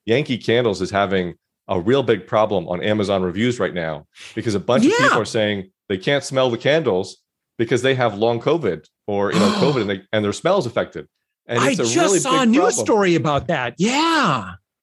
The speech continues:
Speaker 1: Yeah, it's crazy. So how do you combat that? So, but reading reviews is one way to find out insights from customers and see, again, what do they like? What do they not like? And you can use those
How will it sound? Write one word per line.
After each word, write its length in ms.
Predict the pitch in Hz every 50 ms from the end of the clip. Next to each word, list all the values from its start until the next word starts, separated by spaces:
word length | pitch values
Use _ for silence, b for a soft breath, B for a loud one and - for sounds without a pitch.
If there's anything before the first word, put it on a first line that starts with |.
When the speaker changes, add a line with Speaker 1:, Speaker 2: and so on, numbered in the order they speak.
| _ _ _ _ _
Speaker 1:
Yeah, 140 | 113 156 175
it's 140 | 180 175
crazy. 500 | - - 165 165 - 349 320 269 120 113
So 140 | 110 - 147
how 120 | 131 156 160
do 60 | 175
you 80 | 175
combat 380 | 170 160 120 104 143 175 202 -
that? 200 | - 95 87 -
So, 280 | - 147 131 120 123 - _ -
but 160 | 143 143 123
reading 200 | 143 190 214 196
reviews 400 | 180 143 117 135 160 170 160 135
is 120 | 127 107 95
one 240 | 110 127 139 147
way 200 | 127 113 104 101
to 100 | 95 98
find 320 | 95 - - 120 127 131 123
out 160 | 117 - -
insights 400 | 120 131 131 - 123 113 107 -
from 180 | - 101 95 92
customers 600 | - 110 110 - - 113 101 92 90 92 90 -
and 100 | 98 95
see, 320 | - - 117 110 104 b b b -
again, 220 | 117 123 120 101 101
what 100 | 120 143
do 60 | 151
they 80 | 147
like? 320 | 131 123 120 120 117 - -
What 80 | 117
do 40 | 117
they 80 | 113 110
not 280 | 104 104 107 110 -
like? 260 | 113 110 104 104 - _ -
And 80 | 117
you 60 | 127 127
can 120 | - 147
use 320 | 131 143 175 208 208 175 -
those 360 | 127 104 92 92 95 92 -